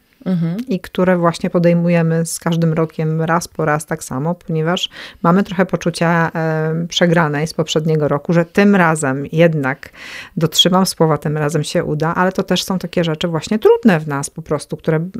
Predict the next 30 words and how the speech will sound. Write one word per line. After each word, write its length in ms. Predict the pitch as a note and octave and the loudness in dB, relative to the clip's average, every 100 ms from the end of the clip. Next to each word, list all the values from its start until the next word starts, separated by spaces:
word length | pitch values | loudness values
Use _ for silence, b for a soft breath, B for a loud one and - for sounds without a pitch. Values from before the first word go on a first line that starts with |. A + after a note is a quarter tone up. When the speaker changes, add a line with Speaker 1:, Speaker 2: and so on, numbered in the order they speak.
| A#3 G3+ G#3+ | -10 -12 -14
Speaker 2:
bardzo 480 | F#3+ G3 G3+ G#3 G#3+ | -12 -10 -2 -2 0
byśmy 220 | A3+ A3+ | 0 0
chcieli, 300 | - - C#3+ | -2 -4 -2
a 60 | D#3 | -4
trochę 260 | D#3+ E3+ G3 | -4 -4 -2
nam 180 | G3+ | 0
brakuje 460 | G#3 G#3+ - G3 G3 | 0 0 2 2 2
motywacji, 720 | F#3+ E3+ C#3+ C#3 - - E3+ | -2 -2 -2 -4 -6 -8 -8
trochę 280 | E3 D#3 D#3+ | -6 -8 -6
nam 260 | D#3+ D#3 D#3+ | -6 -4 -4
brakuje 280 | D#3 D#3+ | -4 -6
takiego 240 | D#3+ - E3 | -6 -4 -4
samozaparcia, 800 | D#3+ D#3 D#3 - D3 D#3 D#3 D#3+ B B B B | -2 0 -2 -2 -6 -6 -8 -10 B B B B
e, 180 | - C#3 - - - - | -4 -4 -4 -8 -12 -8
siły. 400 | - C3+ D3 D#3 | -4 -2 0 -2
I 100 | F3+ | -2
to 100 | G3+ | -2
tak 180 | G#3 | -2
jak 140 | G3+ - | -4 0
Magda 220 | G3+ G3 | 0 0
też 200 | F#3+ - | -2 2
mówiła, 360 | A3+ A#3+ F#3+ E3+ F#3 F#3+ | 4 6 6 4 2 -2
myślę, 360 | F#3+ F3+ F#3+ | -2 0 0
że 120 | F#3 | 2
warto 420 | F3+ F3+ F3+ F3 F3 | 2 4 2 0 -6
w 60 | |
takich 320 | - E3+ F3+ - | -6 -6 -6 -8
sytuacjach 580 | F#3+ F3 E3+ - F3+ - B B | -4 -2 0 -2 -4 -8 B B
mówić 240 | G#3+ G3+ F3+ | 2 2 4
głośno, 400 | A3+ - C#3 | 4 2 -6